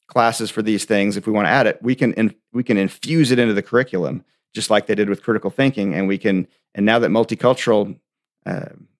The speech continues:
cur-, you know, multicultural perspectives are, are coming into the curriculum, uh, in a very tame way, we can kinda grab a hold of that, uh, and hijack that, um, and then have our stuff wherever we want it.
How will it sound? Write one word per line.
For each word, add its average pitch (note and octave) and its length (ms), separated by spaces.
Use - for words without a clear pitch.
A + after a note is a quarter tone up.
cur-, - 240
you A2 140
know, F#2 240
multicultural A#2 680
perspectives A2+ 580
are, F#2+ 320
are G2 140
coming A2+ 260
into G#2 160
the G2 80
curriculum, G#2 640
uh, G2 180
in G#2+ 140
a G2+ 40
very G#2 280
tame D3+ 360
way, F2+ 420
we A#2 120
can G#2 460
kinda G#2 180
grab A2+ 300
a G#2 40
hold A#2 220
of G2 80
that, F#2 360
uh, F2 220
and G2 180
hijack G#2 540
that, F2 340
um, - 340
and G2 200
then G2 320
have G#2 200
our G2+ 120
stuff - 340
wherever G2 280
we F#2 60
want G2+ 260
it. - 80